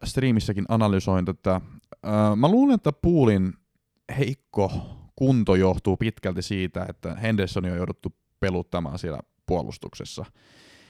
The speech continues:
Ja periaatteessa se ei ole ongelma, koska niin kuin mä oon sanonut aikaisemmin, että Pooli menee sen systeemi edelleen, niin siellä, sinne puolustuslinjaan melkein voi heittää kenet vaan ja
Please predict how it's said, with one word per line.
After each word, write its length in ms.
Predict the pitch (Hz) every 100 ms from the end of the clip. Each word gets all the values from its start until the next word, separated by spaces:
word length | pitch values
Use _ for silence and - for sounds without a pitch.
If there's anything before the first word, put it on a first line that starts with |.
| -
Ja 120 | 104 - _
periaatteessa 520 | 165 214 214 - 139
se 80 | -
ei 100 | 143
ole 80 | 117 -
ongelma, 500 | 107 110 131 160 185 - - -
koska 280 | 107 - 110
niin 140 | 107
kuin 100 | 101
mä 60 | 104
oon 100 | 101
sanonut 280 | 113 104 110
aikaisemmin, 460 | 110 101 95 90
että 100 | 87
Pooli 200 | 117 104
menee 160 | 95 95
sen 120 | 98
systeemi 420 | 117 120 95 92
edelleen, 320 | 92 92 85 87
niin 100 | 95
siellä, 200 | 95 -
sinne 160 | 104 98
puolustuslinjaan 640 | 113 113 95 95 95 92
melkein 280 | 95 87 87
voi 120 | 76
heittää 260 | 82 - -
kenet 300 | 90 82 -
vaan 200 | 80
ja 80 | 76